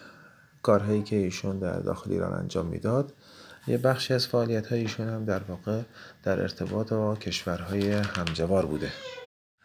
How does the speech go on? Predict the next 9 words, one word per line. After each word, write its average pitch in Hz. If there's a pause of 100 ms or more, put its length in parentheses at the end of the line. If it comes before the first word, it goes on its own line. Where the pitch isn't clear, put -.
(120)
در 190
اسلاید 143
سیزده 107
ملاحظه 95
فرمایید 113
که -
در 98
واقع 87
اشتوکلین 92